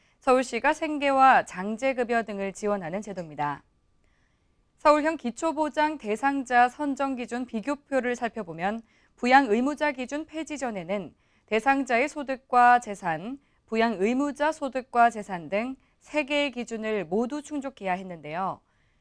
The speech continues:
이번 기준 폐지를 통해 대상자의 소득과 재산 등 두 개의 기준만 충족하면 지원받게 됩니다. 서울시는 올해 만 칠십오 세 이상 노인을 시작으로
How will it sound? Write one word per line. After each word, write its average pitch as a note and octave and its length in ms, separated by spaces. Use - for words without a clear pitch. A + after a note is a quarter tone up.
이번 C4 300
기준 C#4 420
폐지를 D4+ 480
통해 F3+ 540
대상자의 A3 640
소득과 B3 520
재산 F#3+ 360
등 G3+ 240
두 A#3+ 140
개의 C4+ 240
기준만 A#3 580
충족하면 A#3 800
지원받게 G3+ 520
됩니다. D3 440
서울시는 D4 540
올해 C4 340
만 G#3+ 180
칠십오 B3 460
세 D4+ 240
이상 C#4+ 260
노인을 B3 320
시작으로 F#3+ 720